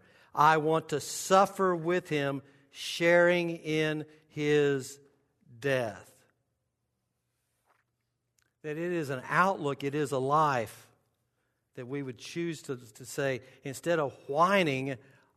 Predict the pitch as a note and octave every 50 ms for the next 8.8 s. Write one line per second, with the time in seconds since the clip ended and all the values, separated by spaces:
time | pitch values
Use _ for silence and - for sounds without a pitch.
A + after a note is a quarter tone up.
0 | - - C3+ D3+ E3 F3 F3 D#3+ C#3+ D#3+ E3 D#3 D#3 D#3 D#3 D3 C#3 C3 A#2+ -
1 | - B2 A2 - - - E3+ F3+ G3+ G3 F#3 D#3+ C#3+ C3+ A2+ C#3+ C3+ C3+ C#3 C#3
2 | C#3 C3 C#3 D3+ D#3 D#3 D3+ D3 C#3+ - C#3 B2+ B2 A#2+ C#3 D#3+ - - - C#3+
3 | A#2+ - - D#3+ D#3+ E3 D#3 C#3+ C3 B2+ A2+ - _ - _ _ _ _ - -
4 | - F3 E3 - D#3 C3 - - D#3+ D#3 - - D#3 C#3+ B2+ - D#3+ D#3 D#3 D#3
5 | C#3 - C3 B2 B2 C3+ D3+ D3+ D3 C#3 C3+ C3 B2+ B2+ B2 A#2+ A2+ - _ _
6 | _ _ _ _ - C#3 B2 A2 B2+ D#3 E3+ D#3+ - - - _ _ _ - D3+
7 | C#3 - _ - - - D#3 D#3+ E3 E3 D#3+ D#3+ - - _ _ _ - C3+ B2+
8 | C3 C#3 D3+ D#3+ D3+ D3+ C#3+ C#3 C3+ C3+ C#3 D3 C#3+ C#3+ C3 C3